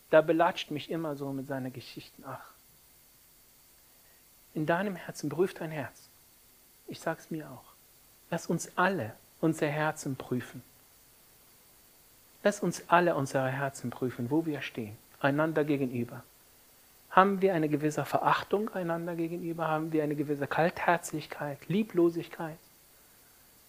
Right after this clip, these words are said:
Und manchmal kommst du hier und versuchst, so ein oder andere davon zu erzählen und dann kriegst du einen Gegenwind. Ah, dann sagst du nichts mehr,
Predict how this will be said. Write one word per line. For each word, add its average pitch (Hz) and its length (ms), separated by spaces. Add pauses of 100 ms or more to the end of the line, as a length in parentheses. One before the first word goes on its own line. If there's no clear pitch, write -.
(1600)
Und 143 220
manchmal 156 400
kommst - 400
du 131 80
hier 202 400 (960)
und 139 240
versuchst, - 560
so - 100
ein 175 220
oder 156 220
andere 165 360
davon 143 340
zu - 120
erzählen 208 680 (840)
und 147 180
dann 131 140
kriegst - 320
du 151 40
einen 139 120
Gegenwind. 170 800 (920)
Ah, 170 240
dann 131 160
sagst - 360
du 147 40
nichts 156 340
mehr, 175 380